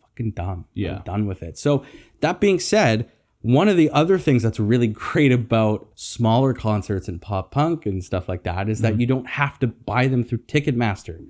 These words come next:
Speaker 2: Yeah.
Speaker 1: You just buy them from the venue. You just buy them from their website
Speaker 2: Yeah,
Speaker 1: or
Speaker 2: directly from the
Speaker 1: whatever.
Speaker 2: band.
Speaker 1: Directly from the band. So that's one of the other reasons why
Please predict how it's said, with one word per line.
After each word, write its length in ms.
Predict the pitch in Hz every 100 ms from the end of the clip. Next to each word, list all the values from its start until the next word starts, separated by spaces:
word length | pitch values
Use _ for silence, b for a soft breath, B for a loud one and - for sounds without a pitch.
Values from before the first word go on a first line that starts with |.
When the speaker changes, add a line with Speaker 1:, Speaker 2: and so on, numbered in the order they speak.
| _
Speaker 2:
Yeah. 260 | 95 113 -
Speaker 1:
You 120 | 113
just 280 | 117 117 _
buy 220 | 120 131
them 180 | 135 135
from 640 | 127 - 127 135 143 117 101
the 100 | 113
venue. 460 | 101 110 135 131
You 180 | 95 92
just 180 | 101 -
buy 160 | 95 117
them 140 | 123
from 260 | - 120 120
their 120 | 117
website 640 | 101 95 117 135 120 101 87
Speaker 2:
Yeah, 160 | 104
Speaker 1:
or 40 | 90
Speaker 2:
directly 340 | 98 117 117
from 80 | 113
the 40 | 127
Speaker 1:
whatever. 140 | 139
Speaker 2:
band. 380 | 101 120 95 71 - 117
Speaker 1:
Directly 420 | 113 113 131 139
from 220 | 123 139
the 60 | 123
band. 420 | 120 113 131 107
So 100 | 110
that's 300 | 101 127 -
one 160 | 127 127
of 40 |
the 120 | 117
other 200 | 110 117 110
reasons 340 | 117 113 98
why 540 | 87 92 98 101 92